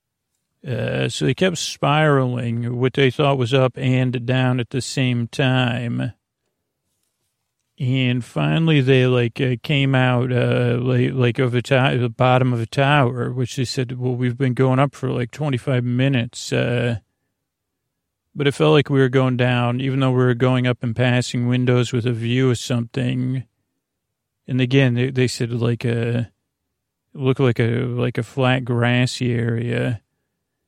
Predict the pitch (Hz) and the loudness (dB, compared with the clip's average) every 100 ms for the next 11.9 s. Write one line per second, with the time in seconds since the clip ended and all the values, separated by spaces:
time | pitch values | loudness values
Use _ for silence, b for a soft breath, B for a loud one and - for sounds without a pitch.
0 | _ - 131 135 131 127 131 135 139 135 | _ -6 0 2 4 2 2 2 2 0
1 | 131 127 123 113 - - 143 143 123 117 | 2 2 0 -2 -4 -2 2 2 2 0
2 | 123 123 131 - 135 - 123 117 107 117 | -2 0 0 0 -2 0 -2 -2 -2 -6
3 | - 127 123 123 127 120 131 113 - - | -2 0 0 0 0 0 -2 -4 -6 -8
4 | - 127 120 120 110 - 135 127 117 - | -2 -2 -2 -4 -4 -2 2 2 0 0
5 | 131 127 120 - 127 120 120 120 117 120 | 0 0 0 -2 -2 -2 -2 -4 -4 -2
6 | 131 127 127 117 117 120 117 120 117 _ | 0 2 0 0 -2 -4 -4 -4 -6 _
7 | _ _ _ _ _ _ _ _ _ _ | _ _ _ _ _ _ _ _ _ _
8 | _ _ _ _ _ _ - 131 127 123 | _ _ _ _ _ _ -4 0 4 4
9 | 123 120 123 - 147 143 131 127 123 123 | 4 2 0 0 2 4 4 4 2 2
10 | 123 120 _ _ _ 147 127 120 113 120 | -2 -4 _ _ _ 0 0 2 -2 2
11 | 135 139 135 120 120 117 123 123 | 4 6 6 4 2 -2 -2 -4